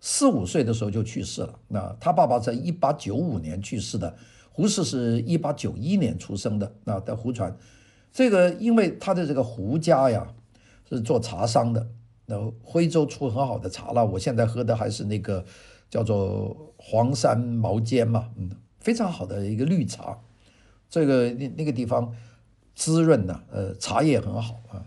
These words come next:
做制茶方法也特别，所以呢，他这个爸爸做茶商的，那个在中国各地卖啊，家道很殷，殷实啊，家里房子也很大。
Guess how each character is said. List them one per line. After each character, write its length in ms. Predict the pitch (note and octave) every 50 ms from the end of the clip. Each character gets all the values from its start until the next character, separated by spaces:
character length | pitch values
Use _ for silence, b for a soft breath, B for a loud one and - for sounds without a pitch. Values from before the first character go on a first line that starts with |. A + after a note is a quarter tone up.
| - -
做 240 | - - A3 G3 - -
制 300 | - - D4 C#4+ A#3+ E3+
茶 180 | - A#2 A#2+
方 180 | A#2+ D#3 D3+ D3+
法 140 | C#3+ B2+ G#2+
也 160 | G2 F#2+ F2+
特 220 | F2 - D3 A2+
别， 280 | F2+ - F2 E2 G#2 - - - _ b b b b b b b b
所 160 | b - E3
以 60 | E3
呢， 480 | C#3+ B2+ B2+ B2 B2 B2 A#2+ A#2+ B2 A#2
他 220 | A#2 A#2 A#2+ C3+
这 100 | B2 C3+
个 100 | B2 A2
爸 200 | A2+ A2+ C3+ A#2+
爸 100 | G#2+ G#2+
做 160 | G#2 - B2+ G#2+
茶 260 | A2+ - - - A2
商 300 | A2 - A#2+ G#2 A#2+ A#2+
的， 100 | G#2 G2 -
那 120 | A2 A2
个 260 | G2 G2 G2+ F#2+ F#2 - b b b b b b b b b _ _ _ _
在 160 | - C#3 B2
中 180 | A2 C3+ C3 B2+
国 140 | A#2+ D3
各 180 | A2+ A2+ - B2
地 160 | A2+ A#2 A2+
卖 280 | G#2 A#2+ C#3 B2 - -
啊， 120 | - - - - - - - -
家 180 | - D#3+ D3
道 140 | D#3+ D#3 A#2
很 200 | - - E2+ F2
殷， 240 | F#2+ A#2 A#2 A#2 A#2 A#2
殷 260 | D3+ C#3 C3 C3+ D3+
实 240 | - - - - F#2
啊， 140 | F#2 E2+ -
家 160 | - C3+ A#2
里 140 | A#2+ A#2+ A2
房 240 | - - F#2+ G#2+ A#2
子 120 | A#2 B2+
也 80 | G#2+ G#2+
很 140 | F#2 E2+ D#2 -
大。 260 | - G#2 E2 -